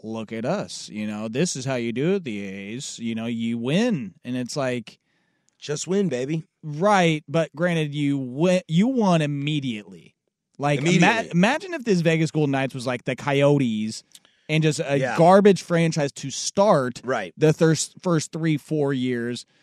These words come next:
Speaker 1: It's like, how many people are showing up then? How many people are caring and are Vegas Golden Knight fans? And
Speaker 2: You
Speaker 1: but
Speaker 2: only
Speaker 1: here's
Speaker 2: slightly get away with it in the N B A. If the Houston Texans are the Vegas Raiders, you only slightly get away with it.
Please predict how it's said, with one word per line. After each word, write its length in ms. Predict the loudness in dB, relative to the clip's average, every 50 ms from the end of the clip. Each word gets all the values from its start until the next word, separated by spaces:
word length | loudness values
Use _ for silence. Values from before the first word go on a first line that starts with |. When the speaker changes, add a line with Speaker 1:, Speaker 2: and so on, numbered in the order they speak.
| _ _ _ _
Speaker 1:
It's 80 | _ -6
like, 120 | -4 -2 2
how 160 | 2 2 4
many 160 | 2 2 0
people 240 | 0 -2 -2 0 0
are 60 | 0 0
showing 320 | 0 -2 -2 0 0 0
up 160 | 0 -2 -4 -6
then? 540 | -6 -6 -4 -4 -2 -2 -2 -4 -4 -6 -8 _ _ _ _
How 220 | -6 -2 0 0
many 180 | 2 2 0 0
people 480 | 0 0 -2 0 0 0 0 0 0 0
are 580 | -2 -2 0 0 2 2 0 0 -2 -4 -6 -8 _ _ _ _ _ _ _ _ _ _ _ _ _ _ _
caring 600 | -8 -6 -4 -2 -2 -2 0 0 0 -2 -2 -2
and 480 | -2 -2 -4 -4 -6 -8 -10 -14 -16 -12 -8
are 200 | -6 -4 -4 -4
Vegas 500 | -6 -6 -4 -4 -2 0 0 -2 -2 -2
Golden 300 | -2 -2 -2 0 -2 -2
Knight 280 | -4 -4 -4 -4 -6 -6
fans? 420 | -4 -2 -2 0 0 -2 -2 -4
And 100 | -4 -6 -8 -12 _ _ _ _
Speaker 2:
You 80 | 0 4
Speaker 1:
but 100 | 4 4
Speaker 2:
only 180 | 6 6 6 8 8
Speaker 1:
here's 240 | 8 8 6 4 2
Speaker 2:
slightly 720 | -2 -4 -6 -4 -2 0 2 4 4 4 4 4 2 2
get 180 | 2 2 4 4
away 260 | 4 4 6 4 4
with 200 | 4 2 2 0
it 80 | -2 -4
in 100 | -2 -4
the 160 | -4 -4 -4
N 120 | -4 -4 -4
B 140 | -4 -2 -2
A. 140 | -2 -4 -6
If 100 | -6 -8
the 100 | -6 -2
Houston 400 | 0 0 0 0 0 -4 -4 -4
Texans 640 | -2 -2 -2 -2 -2 -4 -4 -4 -2 -2 -2 -2 0
are 120 | -2 -2
the 100 | -2 -2
Vegas 440 | -2 -2 0 0 0 -2 -4 -4 -4
Raiders, 440 | -4 -4 -2 -2 -2 -4 -4 -4 -2
you 120 | 0 0
only 320 | 0 0 -2 -2 -4 -4 -4
slightly 840 | -4 -4 -4 -4 -6 -6 -4 -2 0 0 0 -2 -2 -4 -6 -6 -6
get 200 | -4 -4 -4 -2
away 280 | -2 -4 -4 -4 -4 -6
with 200 | -6 -8 -10 -12
it. 180 | -16 -18 -18